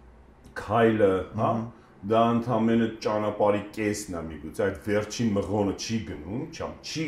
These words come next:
Speaker 1: հասնում, նրան չի կարողանում, հաջորդն է գալիս շարունակելու։ Բայց ամեն, ամեն դեպքում այդ բանը, ոնց ջանքն է, որ կարևոր է մարդկության համար։ Այսինքն, ջանքը, որ դնում ես, որ դու միջինից դուրս թռնես։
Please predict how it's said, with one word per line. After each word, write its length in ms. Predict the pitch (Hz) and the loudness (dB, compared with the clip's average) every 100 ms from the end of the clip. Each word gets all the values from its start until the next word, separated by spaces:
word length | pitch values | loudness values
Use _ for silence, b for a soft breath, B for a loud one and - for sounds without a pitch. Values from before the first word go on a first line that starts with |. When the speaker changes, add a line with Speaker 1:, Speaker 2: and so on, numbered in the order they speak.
| 131 | -4
Speaker 1:
հասնում, 540 | 87 - - - 82 | -6 -8 -10 -12 -10
նրան 260 | 85 110 101 | -8 -6 -8
չի 220 | - 131 | -8 -6
կարողանում, 680 | 92 82 82 82 98 196 240 B B B B - | -4 -2 -4 -6 -8 -10 -12 B B B B 2
հաջորդն 460 | 143 160 254 - | 4 6 4 4
է 40 | 123 | 2
գալիս 360 | 101 87 85 - | 2 2 -2 -6
շարունակելու։ 920 | 85 76 71 69 62 - 73 - - - - B B B B B | -6 -4 -6 -8 -14 -16 -16 -18 -20 -20 -20 B B B B B
Բայց 240 | 123 143 | 6 8
ամեն, 360 | 165 170 175 180 - - - | 10 10 6 0 -4 -16 -2
ամեն 280 | 120 139 160 | 4 4 4
դեպքում 380 | 160 165 220 226 | 2 0 2 2
այդ 240 | 180 - - - - - | 0 -4 -14 -18 -20 -10
բանը, 400 | 120 123 135 117 170 | 6 8 8 6 2
ոնց 340 | 165 127 101 | 0 0 -2
ջանքն 560 | 95 135 139 131 135 98 | 4 8 8 8 2 -4
է, 80 | 78 - - - | -6 -10 -18 -14
որ 220 | 90 101 | -6 -4
կարևոր 500 | 98 92 90 87 85 71 | -2 0 0 -2 -4 -6
է 100 | - - - - | -10 -16 -20 -20
մարդկության 600 | 85 82 80 80 - 71 | -12 -12 -12 -16 -16 -16
համար։ 240 | 69 69 - B B | -16 -18 -20 B B
Այսինքն, 380 | - 101 92 92 | -16 -12 -10 0
ջանքը, 380 | 113 110 107 | 2 2 0
որ 160 | 92 85 | -6 -6
դնում 240 | 98 123 | -4 -6
ես, 80 | 165 | -6
որ 180 | 117 101 | -6 -2
դու 160 | 123 131 B B B - - - - - | 0 -2 B B B -10 -10 -10 -18 -12
միջինից 420 | 90 - 107 107 | -8 -6 -6 -6
դուրս 240 | 117 - | -6 -8
թռնես։ 380 | - - 67 - | -12 -16 -14 -14